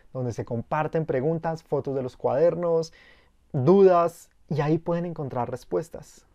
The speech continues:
Entonces, cualquier opción que tenga que ver con internet, con los alumnos que estén empapados y que sepan del tema, aplican,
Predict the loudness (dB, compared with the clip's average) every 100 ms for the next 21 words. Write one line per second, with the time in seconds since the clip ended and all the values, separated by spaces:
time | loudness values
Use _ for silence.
0 | _ -8 -2 0 0 0 -4 -20 -20 _
1 | 0 0 4 4 4 2 2 2 0 -6
2 | -6 -4 -4 -2 -4 -2 -2 -2 -2 -4
3 | -4 -6 -10 -20 -20 _ -20 -12 0 2
4 | 2 -6 -20 -16 -6 -2 -2 -2 -12 -20
5 | -20 -8 -2 4 6 6 4 0 -2 -14
6 | _ -18 -4 -4 -2 -4 -2 -4 -6 -4
7 | -2 0 0 0 -6 -10 -6 -6 -6 -6
8 | -6 -6 -6 -6 -12 -10 -8 0 0 0
9 | -12